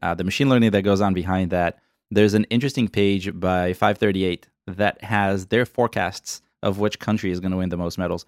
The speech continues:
It's pretty cool. It's not really related to anything I've been talking about, but nice to look at. I'm gonna link to it in the show notes in case you're into that sort of thing. Next up,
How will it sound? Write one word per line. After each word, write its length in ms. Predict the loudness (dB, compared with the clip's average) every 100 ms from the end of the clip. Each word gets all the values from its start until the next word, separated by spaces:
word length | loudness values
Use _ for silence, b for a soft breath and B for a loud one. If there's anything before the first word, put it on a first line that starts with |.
| _
It's 120 | -6 0
pretty 180 | -2
cool. 280 | 2 0 0 _ _ _ -6
It's 180 | -6 -6 _ _
not 240 | 0 0 4
really 220 | 4 4
related 400 | 4 2 0 -2
to 80 | -2
anything 340 | -2 -2 -4
I've 80 | -4
been 120 | 0
talking 260 | 2 2 2
about, 240 | 2 0 b b b -2
but 180 | 0 2
nice 260 | 2 2
to 100 | -2
look 180 | 0 0
at. 220 | 0 -2 _ -2
I'm 120 | 0
gonna 180 | 2 2
link 200 | 2 0
to 120 | 0
it 60 | 0
in 220 | -2 -4
the 180 | -4 -4
show 160 | -6
notes 320 | -6 -6 -10 -12 -8
in 100 | -6
case 180 | -6 -6
you're 100 | -6
into 120 | -2
that 200 | -2 -2
sort 160 | -8
of 40 | -6
thing. 240 | -8 -8 -16 _ _ _ _ _ _ _ _ -20 _
Next 260 | -4 0 2
up, 220 | 0